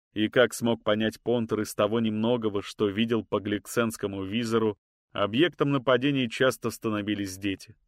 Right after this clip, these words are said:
Но здесь, в этом мире, дети могли бродить, где им вздумается, и днем, и ночью. Понтер не понимал, как в гликсенском мире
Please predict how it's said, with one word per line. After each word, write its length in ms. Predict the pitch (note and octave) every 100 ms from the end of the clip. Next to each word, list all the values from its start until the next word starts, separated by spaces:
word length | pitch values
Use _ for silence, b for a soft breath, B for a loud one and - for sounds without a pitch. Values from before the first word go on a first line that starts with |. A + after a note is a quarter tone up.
| _ _ _ _ _ _ _
Но 240 | G2 G2
здесь, 680 | G2+ G2+ B2 D3+ A2+ - - _ _ -
в 200 | F#2+ B2
этом 400 | G3+ E3+ D3 C3+
мире, 500 | C3 C3+ A#2+ G2+ - _ _ _
дети 280 | C#3+ - C#3
могли 320 | B2 A#2+ D#3+
бродить, 640 | B2 A#2 A2+ F3 E3+ -
где 380 | G#2+ A2 D#3+ F#3
им 120 | D#3
вздумается, 960 | A#2 G#2 E3 G3+ D#3 C3+ - B2 A2+ F#2 _
и 160 | D#3+
днем, 420 | D3 A2+ F3 C#3 G2+
и 20 |
ночью. 520 | G2+ B2 - - - _ _ _ _ _ _
Понтер 420 | A2+ B2 A2+ G#2
не 120 | G#2+
понимал, 680 | G#2 G2+ G2 G#2 B2 C3+ A2
как 280 | - C#3 A#2
в 120 | G#2
гликсенском 760 | A2 B2 - C#3+ B2 - A#2 A2
мире 460 | A#2 C3+ B2 A2+